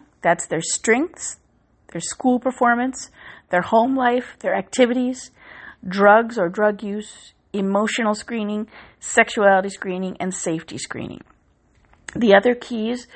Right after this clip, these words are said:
are using a guidance approach, not a completely directive approach. Another key is talking with them, not at them. Another key is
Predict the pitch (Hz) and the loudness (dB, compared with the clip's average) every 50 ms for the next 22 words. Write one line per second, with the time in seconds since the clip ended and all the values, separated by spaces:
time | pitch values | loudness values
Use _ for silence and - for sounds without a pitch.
0 | - - - - - - - - 208 202 202 202 220 214 247 254 233 202 190 220 | -18 -18 -16 -14 -14 -12 -4 0 0 0 2 0 0 0 0 0 0 2 4 4
1 | 214 226 247 214 196 - - 170 - - - 147 - - - - - - - - | 4 4 2 0 -4 -6 -6 -10 -8 -6 -6 -6 -6 -6 -12 -12 -12 -12 -12 -16
2 | - _ _ _ - - 208 220 220 214 214 - 202 196 - - 220 214 214 208 | -20 _ _ _ -4 0 2 2 2 2 0 -2 -6 -4 -4 -4 -4 -2 -2 -2
3 | 185 202 185 190 190 175 175 - 175 - - - - - 131 135 - - - - | 0 0 4 4 4 4 4 0 -14 -16 -16 -14 -6 -6 -6 -6 -6 -14 -16 -16
4 | - - _ _ - - - - - - - - - - _ - 208 190 202 214 | -16 -16 _ _ -20 -20 -20 -20 -20 -20 -20 -20 -20 -18 _ -2 2 4 6 6
5 | 220 214 220 214 214 - - - 233 233 240 - - 208 202 202 - - - - | 6 4 2 0 -2 -6 -10 -8 -8 -6 -6 -4 -2 -2 -2 -4 -4 -10 -6 -6
6 | 214 208 - 240 233 220 208 202 208 240 262 262 - - - 202 180 165 170 170 | -6 -4 -2 -2 0 2 2 2 4 2 2 2 0 -6 -4 -2 -2 -2 -2 -2
7 | 180 190 190 185 - - _ - - 196 214 - - _ _ - - - - 139 | 0 2 0 0 0 -4 _ -4 -2 2 2 0 0 _ _ -16 -16 -16 -16 -16
8 | _ _ _ _ _ _ _ _ _ _ _ _ _ _ _ _ _ _ _ - | _ _ _ _ _ _ _ _ _ _ _ _ _ _ _ _ _ _ _ -20
9 | - - - - - - - - - 190 196 - 220 226 214 214 - - 247 240 | -18 -14 -14 -12 -12 -12 -10 -4 0 2 2 4 4 2 0 -2 -2 -6 -4 -2
10 | 233 233 214 196 190 190 | 0 0 0 0 0 -4